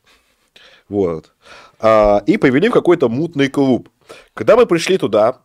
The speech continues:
оказалось, что кроме нас никого больше нет. Короче, мы пока не, а, пока мы поняли, что нас разводят на бабки, я уже проебал шесть косарей. Так вот, за эти шесть косарей мне не так обидно, как за тот косарь, который я задонатил вам на выборы.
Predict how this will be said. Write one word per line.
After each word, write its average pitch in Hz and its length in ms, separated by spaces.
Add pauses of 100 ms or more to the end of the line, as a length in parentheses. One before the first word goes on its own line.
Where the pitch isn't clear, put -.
оказалось, 165 440
что - 100
кроме 143 240
нас 185 280
никого 120 320
больше 143 320
нет. 127 300 (420)
Короче, 160 440
мы 123 120
пока 156 240
не, 143 100 (480)
а, 113 420
пока 180 240
мы 143 100
поняли, 208 540
что - 180
нас 131 160
разводят 135 400
на 139 100
бабки, 139 340
я 143 260
уже 131 200
проебал 117 640
шесть - 400
косарей. 113 540 (340)
Так - 180
вот, 165 220
за 113 80
эти 151 160
шесть 156 220
косарей 175 600
мне 117 140
не 120 80
так 135 200
обидно, 107 420
как - 140
за - 140
тот - 280
косарь, 156 480 (260)
который 113 340
я 160 120
задонатил 117 520
вам 117 220
на 101 100
выборы. 90 420